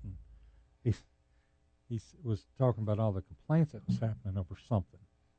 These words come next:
And I said, "Nobody compl-," he go, he goes, he said,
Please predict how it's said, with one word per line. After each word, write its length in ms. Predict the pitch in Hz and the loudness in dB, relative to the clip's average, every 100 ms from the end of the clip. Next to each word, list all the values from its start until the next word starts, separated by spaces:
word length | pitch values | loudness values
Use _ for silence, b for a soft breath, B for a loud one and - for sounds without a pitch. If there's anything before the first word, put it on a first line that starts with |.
| _ _ _ _ _ _ - | _ _ _ _ _ _ -6
And 180 | 104 104 | -2 0
I 40 | 107 - | -2 -4
said, 160 | 110 120 | -6 0
"Nobody 240 | 120 160 | 6 6
compl-," 320 | 160 113 - - | 6 2 0 4
he 80 | 117 | 6
go, 200 | 113 113 113 | 8 6 8
he 120 | 147 | 8
goes, 360 | 127 101 127 - | 8 4 0 4
he 100 | 151 | 4
said, 240 | 151 104 | 6 2